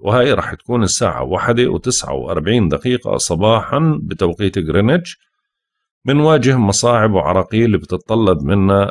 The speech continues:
إن نبذل الجهد لنتغلب عليها بأنفسنا وألا نعتمد على الحظوظ. بيفتقر البعض للشجاعة اللازمة لمواجهة مشاكلهم،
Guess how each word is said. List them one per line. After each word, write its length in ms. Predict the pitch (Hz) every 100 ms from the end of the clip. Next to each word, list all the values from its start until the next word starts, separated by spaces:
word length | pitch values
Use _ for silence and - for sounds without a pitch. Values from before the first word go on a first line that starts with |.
| -
إن 240 | 107 104 113
نبذل 360 | 123 95 95
الجهد 580 | 78 76 71 131 131 110
لنتغلب 640 | 82 73 71 95 107 82
عليها 420 | - 95 110 82 67
بأنفسنا 840 | 64 55 76 - 131 - 147 151 - _ _ _ _ _
وألا 520 | - 127 175 165 151
نعتمد 540 | 143 113 120 123 117 85
على 240 | 87 117
الحظوظ. 600 | 92 - 76 71 101 156 147 _ _
بيفتقر 640 | 95 123 151 - - 67 67
البعض 420 | 64 98 104 78
للشجاعة 560 | 71 90 85 113 80 67
اللازمة 560 | 73 95 113 101 117 110
لمواجهة 640 | 80 69 101 113 85 82 82
مشاكلهم، 880 | 71 80 71 - 123 110 131 160